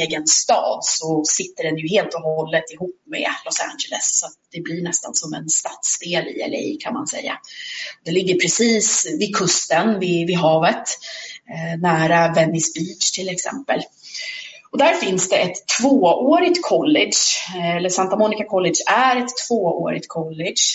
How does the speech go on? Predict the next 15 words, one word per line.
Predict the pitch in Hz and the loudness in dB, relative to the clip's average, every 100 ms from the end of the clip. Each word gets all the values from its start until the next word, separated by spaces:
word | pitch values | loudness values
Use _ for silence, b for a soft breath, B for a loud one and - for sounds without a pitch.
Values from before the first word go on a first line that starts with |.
| - | -4
Det | - | -10
kallas | 214 190 175 165 | -8 -6 -4 -4
för | 180 | -6
ett | 175 - | -10 -8
community | - 190 202 240 240 240 233 | -4 0 4 6 8 4 0
college. | 160 - - - - - - B B B B B - | -4 -4 -6 -2 -2 -2 -6 B B B B B -2
Och | - | 4
de | 254 262 | 6 6
erbjuder | 226 175 185 269 254 | 4 4 4 6 6
alltså | 175 170 165 | 4 2 -2
de | 160 | 0
här | 156 151 151 - | 2 2 0 0
tvååriga | 185 208 - - 226 269 254 247 226 226 - - _ - | 0 2 2 2 4 6 6 6 4 4 -2 -12 _ 2
programmen | 233 170 156 160 160 | 4 2 0 -2 -4
eller | 160 | -2